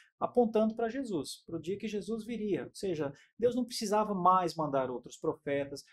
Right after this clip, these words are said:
Não é que de-, puxa, será que Deus se zangou e parou de falar? Deus completou o que ele queria falar, como escritura. Tava ali, depois de quatrocentos anos, João Batista começa a, a, a profetizar, e a chegada,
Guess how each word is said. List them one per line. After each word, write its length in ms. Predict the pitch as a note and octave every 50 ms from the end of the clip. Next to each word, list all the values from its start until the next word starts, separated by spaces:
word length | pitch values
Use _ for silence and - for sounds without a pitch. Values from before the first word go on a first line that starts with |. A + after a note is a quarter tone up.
| _ _
Não 80 | G#3 A3
é 40 | A3
que 100 | A3+ G3
de-, 200 | F3 D#3 D3+ -
puxa, 300 | - - A#3 A3 - F3+
será 200 | - - C#4 D4+
que 120 | - - _
Deus 200 | E3+ F#3+ F3+ -
se 100 | - F#3+
zangou 600 | E3 E3 F3 E3 D3 C3 A2 A2 G#2+ A2+ C#3 D#3+ D3+
e 80 | D#3+
parou 240 | - B2+ A#2+ C3 C#3+
de 120 | D3 C3+
falar? 500 | - - B2 A2+ A#2 C3 C#3 C3+ - - -
Deus 180 | E3 F#3 -
completou 840 | - - G3+ G3+ G3+ - - A3+ A#3 A#3 - _ _ - E3+ F3 F3+ F3
o 40 |
que 100 | F3 -
ele 100 | C#3+ -
queria 400 | - - - C#3 C3+ D#3 F3 F3
falar, 460 | E3 - E3 D3 B2+ G2+ F#2 E2+ - - _ _ _ _ _
como 300 | - D3+ D#3 E3 E3+ E3
escritura. 760 | E3+ E3 - - F#3+ G3 G3 - - D3+ C3+ A#2+ G#2+ G2+ F#2 - _ _ _
Tava 260 | - A#2 A#2+ A#2+ C3 C#3+
ali, 360 | C#3+ C3+ C#3 D#3+ F#3+ G3 F3+ - - - - - _ _
depois 440 | C#3+ C#3+ G#3+ G#3+ - F3 E3+ E3 D3+
de 140 | - - -
quatrocentos 680 | D#3 C#3+ C#3 D3+ C#3 - D#3 D#3 C#3+ F3 G#3+ G3+ -
anos, 320 | G3+ G#3 A3 A3 G#3+ G3+ E3
João 140 | D#3 C#3
Batista 840 | B2+ B2 A#2+ B2 - C3+ C3+ B2 - - C3+ B2 A#2 A2+ G#2+ - - -
começa 460 | - D#3+ D3 C#3 C3 B2+ - B2 A#2+
a, 40 | A#2
a, 840 | A2+ - - C#3 B2+ B2 A#2+ C3 C#3 B2 A#2+ A#2 A#2 A2+ A#2+ A#2+ A#2+
a 40 | A#2+
profetizar, 880 | - - B2 - - B2+ - - A3 G3+ D#3+ D#3 D3+ D#3+ F#3+ G#3+ A3 A3 - - - - _ _
e 100 | - D3+
a 220 | D#3+ - D#3+ D3+ D3
chegada, 840 | - - G3+ F#3+ D#3+ C3+ C3+ B2+ C3+ D#3 E3+ F#3+ A3 A3 A3 G#3+